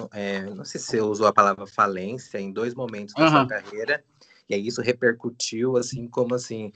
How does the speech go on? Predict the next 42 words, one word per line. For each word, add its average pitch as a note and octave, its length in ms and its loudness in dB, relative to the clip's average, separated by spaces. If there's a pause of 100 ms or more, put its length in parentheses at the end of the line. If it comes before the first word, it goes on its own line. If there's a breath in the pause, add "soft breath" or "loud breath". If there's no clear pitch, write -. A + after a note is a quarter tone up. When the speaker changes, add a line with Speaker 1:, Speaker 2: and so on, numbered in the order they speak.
(260 soft breath)
Speaker 1:
nossa, C3 320 4
uma A2+ 180 -4
atriz B2+ 680 -6
que A#2 160 -8
passou A2 320 -2
por G#2 180 -2
várias C#3 280 4
emissoras, B2+ 560 0
como C3 220 0
se C3 120 -6
não C3 60 -2
tivesse B2 420 4
direito. B2 600 -6 (300 soft breath)
Então, B2 140 6
acho C#3 220 4
que D#3 60 -4
essa D3+ 180 -6
questão B2+ 420 -6
de A#2 100 -10
ficar A2+ 540 6
só C3 420 -2
numa B2 220 -10
emissora A2 580 -8
e G#2 40 -16
falar, G#2 200 -12
"Não, G#2+ 200 -12
eu G#2 60 -16
sou A2 180 -10
contratado", A#2 580 -6
também B2+ 240 -4
cria D3 300 -6
um G3+ 80 2
ide-, A#2+ 360 2
um G#2+ 120 -10
ideal G2+ 560 -2 (420 loud breath)
no G#2+ 80 -6
este-, A2+ 260 -8
no G2+ 300 -4
telespectador G2+ 880 0
que - 140 -6
acha B2+ 240 -2
que - 160 -20